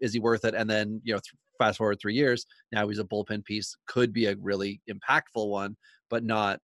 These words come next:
save close type. Uh, <laughs> there's just Familia. I'm just screwing the, I'm not even drunk. This is ridiculous. Um, uh, Familia, former closer, only thirty years old, but he's, like, ridden the pony and, you know, from elite to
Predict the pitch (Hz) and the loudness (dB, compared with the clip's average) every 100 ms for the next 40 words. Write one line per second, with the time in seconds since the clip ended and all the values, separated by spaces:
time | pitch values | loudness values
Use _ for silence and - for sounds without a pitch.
0 | - - 110 101 101 98 - 95 - _ | -12 -6 -6 -6 -8 -8 -6 -8 -8 _
1 | - _ 104 101 98 - _ _ _ _ | -20 _ 0 0 0 -4 _ _ _ _
2 | - 104 101 - - - 101 117 113 120 | -8 -4 -4 -6 -10 -12 -6 -6 2 4
3 | 131 - 160 - - 135 120 127 156 147 | 6 4 0 0 4 4 6 4 6 8
4 | 156 147 - 147 131 135 143 - 135 139 | 6 2 -6 -2 4 6 6 6 6 8
5 | 131 104 110 117 127 151 175 151 120 101 | 6 2 0 2 4 6 8 6 4 4
6 | 123 117 143 131 110 107 120 127 110 - | 4 6 2 2 2 6 6 6 4 2
7 | - - - 120 117 107 92 - _ _ | -8 -20 -2 4 6 4 0 -16 _ _
8 | _ - 107 101 110 - 131 127 - 151 | _ 0 4 4 2 0 4 4 6 6
9 | 156 156 135 131 131 139 165 233 196 185 | 6 4 4 4 4 4 4 2 4 6
10 | 170 151 139 139 120 117 156 143 113 - | 6 4 4 2 2 0 0 2 0 -2
11 | 101 120 127 120 - 120 127 117 110 - | -4 -2 -2 -4 0 0 0 -2 -4 -6
12 | 107 104 104 104 101 - 120 107 - 107 | -6 -4 -4 -8 -12 -10 -8 -6 -6 -6
13 | 104 117 131 - 117 107 101 | -2 -2 -2 -4 -6 -4 -4